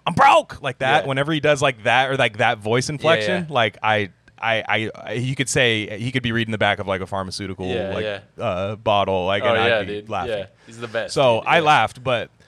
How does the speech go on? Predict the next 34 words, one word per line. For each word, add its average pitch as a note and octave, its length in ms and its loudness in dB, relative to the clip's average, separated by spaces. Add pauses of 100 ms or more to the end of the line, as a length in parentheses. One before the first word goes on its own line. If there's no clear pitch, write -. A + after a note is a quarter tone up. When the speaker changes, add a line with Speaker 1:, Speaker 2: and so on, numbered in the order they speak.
(500)
Speaker 1:
but C3+ 420 0 (300)
he, A3 640 -10 (640)
he F#3+ 160 -2
was A#3 120 -6
great. - 340 0
I B2+ 100 -4
mean, D3 140 -2
he F3 80 -2
just E3 180 -4
brought E3 220 6
up, E3 160 2
he B2 80 -8
brought A#2 200 2
up D3 140 2
the D3 80 -4
Dorner C#3 360 2
thing, G#2+ 220 -4
which G#2+ 200 -6
was G#2+ 360 -10
phenomenal, G2 600 -2
right? G#2 240 -2
We G#2 80 -4
were G#2+ 120 -4
just A2 140 -8
Speaker 2:
Yeah. D3 80 0
Speaker 1:
talking A#2 160 -4
about F#2+ 140 -6
that G2+ 120 -6
a G2 40 -8
couple G2+ 200 -6
Speaker 2:
Brought - 80 0
that D3 100 4
into C#3 140 -4
Speaker 1:
episodes F2+ 80 -6